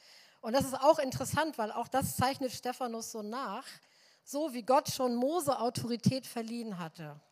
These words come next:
Und, und dieser Berufung von Mose und diesem, dieser Verkündigung von Mose, ähm, auch Autorität durch begleitende Zeichen und Wunder gegeben hatte,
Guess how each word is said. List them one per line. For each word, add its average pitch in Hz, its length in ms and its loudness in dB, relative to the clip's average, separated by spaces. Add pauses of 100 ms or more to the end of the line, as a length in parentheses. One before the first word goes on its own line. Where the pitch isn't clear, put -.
(800)
Und, 202 200 -8 (460)
und 208 160 -2
dieser 226 180 2
Berufung 247 500 2
von 233 200 -4
Mose 226 360 -2
und 214 180 -10
diesem, 214 400 -8
dieser 208 260 -6 (440)
Verkündigung 269 640 0
von 214 240 -6
Mose, 277 500 -2 (520)
ähm, 233 480 -2
auch 262 180 4
Autorität 262 800 0
durch 233 180 -4 (200)
begleitende 240 580 -2
Zeichen 269 420 -6
und 226 200 -12
Wunder 254 280 -4
gegeben 214 540 -8
hatte, 180 360 -10